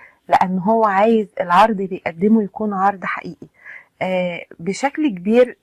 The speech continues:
آه، كتير منكم هتكونوا في علاقة ثلاثية، آه، وفي مرحلة اختيار، لأن أنت عندك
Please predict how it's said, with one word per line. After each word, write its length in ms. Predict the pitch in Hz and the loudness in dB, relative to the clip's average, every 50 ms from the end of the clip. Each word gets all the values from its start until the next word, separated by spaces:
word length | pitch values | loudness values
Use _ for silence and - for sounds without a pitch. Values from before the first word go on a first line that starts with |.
| _ - | _ -6
آه، 120 | 185 180 | -6 -6
كتير 400 | 180 - - 190 - - 240 233 | -8 -10 -12 -12 -4 -2 0 2
منكم 380 | 233 233 214 208 233 233 - 233 | 2 2 2 2 0 -2 -2 -6
هتكونوا 360 | 208 - - - 220 220 226 | -6 -8 -8 -2 -2 -2 0
في 140 | - - 185 | 2 4 4
علاقة 320 | 175 208 202 202 - 214 | 4 4 2 -2 -4 -10
ثلاثية، 480 | 196 _ 190 170 170 160 - 151 143 - _ _ _ _ _ _ _ _ _ _ _ _ _ _ _ _ _ _ _ _ _ _ _ _ _ - - - - - _ _ _ - | -10 _ -12 -12 -12 -12 -12 -14 -14 -14 _ _ _ _ _ _ _ _ _ _ _ _ _ _ _ _ _ _ _ _ _ _ _ _ _ -20 -20 -20 -20 -20 _ _ _ -2
آه، 260 | 190 185 185 180 - - | 0 0 0 -2 -2 -4
وفي 300 | 175 175 185 - - 202 | -6 -8 -8 -6 -4 -2
مرحلة 560 | 190 190 185 180 185 - - 233 240 247 240 - - | 0 2 2 2 0 2 2 2 2 2 0 -2 -8
اختيار، 520 | 190 - - _ - 185 180 165 160 - - _ | -10 -10 -12 _ -6 -4 -4 -4 -6 -10 -12 _
لأن 300 | 175 180 - - 196 196 | -6 -4 -2 -2 -2 -4
أنت 280 | - - 247 262 254 | -6 -6 -6 -2 2
عندك 380 | 262 220 214 226 233 226 220 - | 4 4 4 4 2 -2 -4 -6